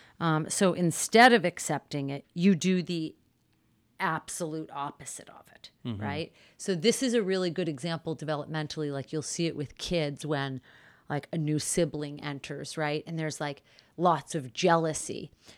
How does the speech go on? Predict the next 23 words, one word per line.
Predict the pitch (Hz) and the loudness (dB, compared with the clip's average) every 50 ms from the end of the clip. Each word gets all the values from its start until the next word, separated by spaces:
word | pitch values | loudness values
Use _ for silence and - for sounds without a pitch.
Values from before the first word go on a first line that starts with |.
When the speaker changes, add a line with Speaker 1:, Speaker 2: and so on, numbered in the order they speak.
| _ - | _ -6
Speaker 1:
And | 190 175 175 156 | -4 -4 -4 -2
instead | 170 160 143 - - - 185 180 170 | -4 -4 -4 -2 0 2 4 4 2
of, | 160 143 | 0 0
like, | 170 156 139 - _ | -2 -2 -2 -4 _
smothering | - - - - - 208 196 196 202 160 208 202 185 180 170 160 160 160 | -6 -2 -2 2 4 8 10 10 10 8 6 2 2 0 -2 -2 -4 -4
the | 151 | -4
baby, | - 185 190 190 185 185 156 175 160 151 151 147 - _ _ _ _ _ _ _ - | -2 0 0 2 2 0 0 -2 -4 -4 -6 -8 -12 _ _ _ _ _ _ _ -4
the | 180 170 160 156 | -2 -2 -2 -2
sibling | - - - - 196 170 135 156 165 160 147 143 151 - - | -4 -4 2 4 4 4 4 2 0 0 0 -4 -6 -4 0
goes | - 170 160 151 143 | 2 2 2 2 2
up | 165 151 147 - | 2 0 0 -2
and, | 156 143 143 | -6 -8 -8
like, | 139 143 143 - | -8 -10 -12 -14
hugs | - - - - 170 165 156 160 147 139 135 135 | -12 -10 -4 0 2 4 4 4 4 2 0 0
and | 151 143 139 | 0 0 -2
adores, | 143 131 117 - 160 147 147 147 147 151 151 147 - - | -4 -2 2 2 4 4 2 0 -2 -4 -4 -6 -6 -8
and | 143 147 151 _ - - _ - | -8 -10 -12 _ -20 -20 _ 0
sometimes | - - 262 269 254 226 - 208 185 170 139 127 | 4 8 8 8 8 6 4 4 4 4 2 0
they | 151 139 | 0 -2
feel | - - - 156 139 131 135 - - _ | -2 0 2 4 4 4 2 0 -4 _
hugging | - - - 165 151 135 147 135 139 135 | -4 6 6 6 6 6 2 0 0 -2
and | 131 - | -4 -6
adoring, | - - 147 147 156 - - - - | -6 -4 -4 -4 -4 -6 -8 -10 -14